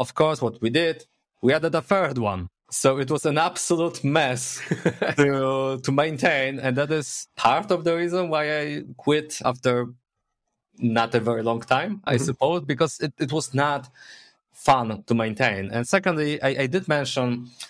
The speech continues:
Speaker 1: that legacy is often found in legacy projects. And the web development community, you know, especially, like, nobody is very excited about maintaining legacy stuff. Developers will get told that, yes, we actually need people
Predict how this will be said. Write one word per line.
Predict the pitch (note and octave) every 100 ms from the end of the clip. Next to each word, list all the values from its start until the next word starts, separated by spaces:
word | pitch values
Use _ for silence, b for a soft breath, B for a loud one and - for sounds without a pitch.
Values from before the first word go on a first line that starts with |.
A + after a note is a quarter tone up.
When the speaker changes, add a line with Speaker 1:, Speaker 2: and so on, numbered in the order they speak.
| B
Speaker 1:
that | - A#2+
legacy | D3 C#3+ C3 - B2
is | A#2+ -
often | - C3 D#3
found | C3+ - B2 B2+ C3+ -
in | A#2+
legacy | A#2+ C3 B2 A#2+
projects. | - G#2 F#2+ F#2 - - _ _ _ _ -
And | B2 B2 B2+ B2+ B2
the | C3+
web | D#3 F3
development | D#3 D3 D3 D3 C#3
community, | C#3 C#3 C#3+ C#3+ C#3+ C#3 C3+ - - _ _ _
you | C3+
know, | C#3+ C3 _ _ -
especially, | - C3+ D3+ F3
like, | D#3+
nobody | D#3 F3 E3 D3
is | C3+ B2
very | C3
excited | B2 - A2+ G#2+ A2 A2
about | G#2 G#2
maintaining | G#2 F#2+ G2+ G2+
legacy | G2+ G2 F#2+ - F#2+
stuff. | - G2 F#2+ - -
Developers | B2+ C#3+ C#3+ D3 -
will | C3+
get | B2+ B2+
told | B2 C3+ B2+
that, | B2+ B2
yes, | - A2+ B2+ C3 -
we | A#2+
actually | A#2+ A#2+
need | A#2 A2
people | - A#2+ B2+